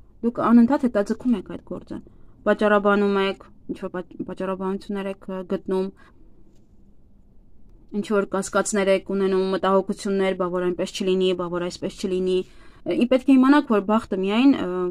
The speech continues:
քաջերին է տրվում, ինչ-որ որ ասում են, "Ռիսկը գործի կեսն է", սկսեք։ Միշտ էլ լինում են դժվար ու ճգնաժամային պահեր, բայց այդ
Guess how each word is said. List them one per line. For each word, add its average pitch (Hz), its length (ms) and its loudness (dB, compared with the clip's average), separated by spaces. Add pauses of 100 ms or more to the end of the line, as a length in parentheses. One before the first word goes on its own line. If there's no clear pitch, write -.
(180)
քաջերին 220 400 4
է 170 80 -6
տրվում, 175 240 -2
ինչ-որ 190 400 -6
որ 190 100 0
ասում 285 240 0
են, 320 80 8 (240)
"Ռիսկը 262 320 2
գործի 233 380 0
կեսն 220 320 -4
է", - 40 -6 (280)
սկսեք։ - 420 -2 (1300)
Միշտ 302 260 4
էլ 359 140 8
լինում 233 320 6
են 175 200 0
դժվար 214 380 4
ու 202 160 0
ճգնաժամային 196 640 -2
պահեր, 185 300 -4
բայց 208 220 0
այդ 214 160 -2